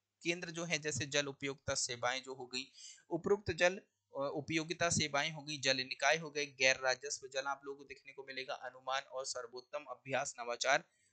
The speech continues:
पर इस पर focus किया गया है। अगर हम बात करें, यह सेवा जल के स्व आकलन, प्रत्यक्ष अवलोकन और नागरिकों की प्रतिक्रिया पर आधारित ये सर्वेक्षण आप लोगों को देखने को मिलेगा,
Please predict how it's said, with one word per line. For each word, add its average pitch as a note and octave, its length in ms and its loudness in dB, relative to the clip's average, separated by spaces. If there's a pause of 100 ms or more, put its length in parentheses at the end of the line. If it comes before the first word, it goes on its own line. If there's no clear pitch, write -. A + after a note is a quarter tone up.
(120)
पर F#3+ 100 4
इस - 120 4
पर F3+ 140 -2
focus D3 400 -2
किया C#3 120 6
गया C3+ 220 2
है। C#3+ 220 -10 (340)
अगर G3+ 200 8
हम A3 140 4
बात F#3+ 220 8
करें, G3+ 200 4
यह F#3+ 300 4
सेवा D#3+ 480 6
जल D#3 420 -4
के C3+ 360 -2 (360)
स्व - 200 4
आकलन, D#3 600 4 (100)
प्रत्यक्ष G#3 500 2
अवलोकन D3 500 -2
और D3 220 0
नागरिकों C#3 520 -2
की E3 140 -8
प्रतिक्रिया C#3 640 -2
पर E3+ 160 0
आधारित D3 580 -4
ये D3+ 60 -6
सर्वेक्षण D#3+ 600 -4
आप C#3+ 180 0
लोगों A#2+ 120 -14
को A2 140 -18
देखने - 340 -20
को E2+ 180 -20
मिलेगा, F2 240 -20